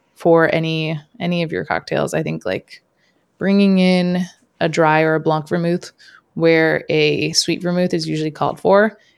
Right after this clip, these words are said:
changes things in the best way sometimes. I really love that kind of variation on cocktails.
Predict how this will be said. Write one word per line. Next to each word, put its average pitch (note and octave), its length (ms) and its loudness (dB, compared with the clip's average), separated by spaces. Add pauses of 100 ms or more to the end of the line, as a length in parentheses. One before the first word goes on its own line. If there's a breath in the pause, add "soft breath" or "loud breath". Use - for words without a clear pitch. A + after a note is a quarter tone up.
(140)
changes F#3+ 500 2
things E3+ 420 -2
in E3+ 400 -2
the F3 120 0
best D#3 280 0
way F2 200 -2
sometimes. F3+ 500 -6
I - 60 -4
really D#3+ 280 -6
love - 220 -4
that - 160 -6
kind E3 140 -10
of D#3+ 80 -8
variation F#2 500 -4
on G2 100 -6
cocktails. - 640 -6